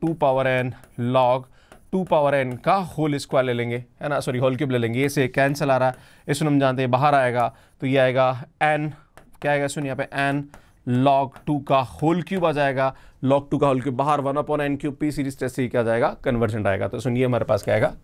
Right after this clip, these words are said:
करेक्ट आएगा। इस सुन इसको तो हम कंपैरिजन टेस्ट से बहुत ईजीली कर सकते हैं। ये हमारे पास यूएन है, तो सुन वीएन की वैल्यू क्या करेंगे? कांस्टेंट को हटा दो, वन upon एन स्क्वायर, हम जानते हैं कन्वर्जेंट है, तो ये भी हमारे पास कन्वर्जेंट हो जाएगा।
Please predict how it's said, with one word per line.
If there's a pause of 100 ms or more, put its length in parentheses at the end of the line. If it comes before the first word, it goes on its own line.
(140)
करेक्ट
आएगा। (320)
इस
सुन
इसको
तो
हम
कंपैरिजन
टेस्ट
से
बहुत
ईजीली
कर
सकते
हैं। (320)
ये
हमारे
पास
यूएन
है, (260)
तो
सुन
वीएन
की
वैल्यू
क्या
करेंगे?
कांस्टेंट
को
हटा
दो,
वन
upon
एन
स्क्वायर,
हम
जानते
हैं
कन्वर्जेंट
है,
तो
ये
भी
हमारे
पास (100)
कन्वर्जेंट
हो
जाएगा।